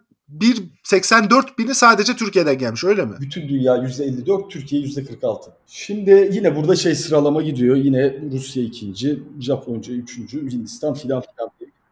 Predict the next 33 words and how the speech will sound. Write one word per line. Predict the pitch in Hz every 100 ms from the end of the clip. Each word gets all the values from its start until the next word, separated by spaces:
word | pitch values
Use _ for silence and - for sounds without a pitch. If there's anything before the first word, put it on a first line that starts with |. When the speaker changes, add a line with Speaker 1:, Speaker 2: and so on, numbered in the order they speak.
| -
Speaker 2:
Rusya | 165 - 190 196
on | 202 175 202
altı | 175 - 151
bin | 196
iki | 156 -
yüz, | 175 143 143 -
iki | 131 - 156
bin, | 160 - 143 -
on | 156 185
altı | 156 -
bin | 175
iki | 147 156
yüz | 147 135
dokuz | 147 185 143
hesap | 131 185 180 139
Rusya'dan, | 147 151 147 127 123 113 - _ _ -
e, | 113 117 113 110
talep | 117 113
edilmiş. | 110 110 160 220 - _ _ _ -
On | 170 202 165
bin | 160
dokuz | 151 156 151
yüz | 151
altmış | 151 - 175
hesap, | 147 143 190 - 156
e, | 139
Japonya'dan | 127 139 139 165 135 117 110
talep | 117 113
edilmiş. | 107 104 135 226 - _ _ _ -
Böyle | 185 131
gidiyor | 165 156 160
liste. | 107 127
Speaker 1:
Yani | 165 185 202